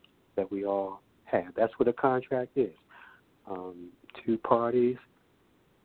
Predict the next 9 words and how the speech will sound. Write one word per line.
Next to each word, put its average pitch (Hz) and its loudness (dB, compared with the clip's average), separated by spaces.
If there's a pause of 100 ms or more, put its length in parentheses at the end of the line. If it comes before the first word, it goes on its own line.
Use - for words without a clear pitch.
(140)
make 110 2
an 110 -2
agreement, 120 0
and 107 -2
our 104 -4
spiritual 127 4
contract, 135 -4
our 101 -2
birthday, 120 2